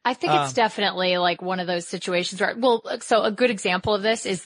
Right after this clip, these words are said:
Speaker 1: um, Indiegogo had a very controversial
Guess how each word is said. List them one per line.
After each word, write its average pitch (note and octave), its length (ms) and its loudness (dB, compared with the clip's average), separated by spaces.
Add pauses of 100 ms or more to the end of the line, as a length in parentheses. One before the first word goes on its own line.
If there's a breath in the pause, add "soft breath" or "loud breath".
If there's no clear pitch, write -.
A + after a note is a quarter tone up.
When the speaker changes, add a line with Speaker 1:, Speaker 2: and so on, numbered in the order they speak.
Speaker 1:
um, E3+ 460 2
Indiegogo F#3+ 800 2
had F#3 240 2
a D#3 240 0
very G3 240 4
controversial D#3 1080 -2